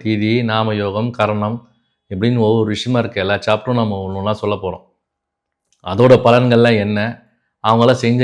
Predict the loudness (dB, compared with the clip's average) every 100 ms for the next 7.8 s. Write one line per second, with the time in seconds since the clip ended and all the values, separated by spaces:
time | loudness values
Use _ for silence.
0 | 2 4 4 4 4 2 2 0 -2 -2
1 | 0 0 0 -2 -2 -2 0 -2 -6 -8
2 | _ _ _ -14 -2 4 4 4 4 4
3 | 4 2 -2 -4 -2 -2 -4 -4 -6 -8
4 | _ _ _ -8 0 2 2 2 -2 -4
5 | -4 -4 -2 -2 0 -2 -2 0 2 2
6 | 2 2 2 0 0 -2 -2 -2 -2 -2
7 | -4 -4 -8 -6 -8 -8 -10 -10